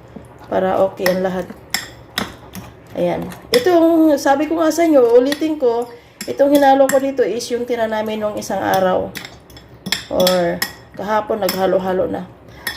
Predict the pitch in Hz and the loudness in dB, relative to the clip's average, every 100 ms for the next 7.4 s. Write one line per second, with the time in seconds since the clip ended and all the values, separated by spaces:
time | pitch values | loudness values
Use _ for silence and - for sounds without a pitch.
0 | - - 196 190 196 196 196 196 240 - | -10 -6 -2 0 2 2 4 4 4 2
1 | 226 208 214 202 196 196 190 190 180 180 | 0 0 2 2 2 0 0 0 -2 -4
2 | 185 196 214 214 214 240 214 196 226 220 | -6 -8 -4 -2 -2 0 0 0 -2 -2
3 | 208 226 202 190 185 185 185 202 185 185 | -4 -4 0 2 4 2 0 0 0 0
4 | 190 - - - - - 190 190 190 196 | -4 -14 -20 -20 -14 -6 -2 2 4 4
5 | 190 190 185 180 180 175 180 185 180 175 | 4 4 4 0 0 2 0 0 -2 -2
6 | 180 175 175 175 180 175 175 175 170 170 | -2 -2 -4 -4 -4 -2 -2 -2 -2 -4
7 | 180 170 165 | -4 -6 -8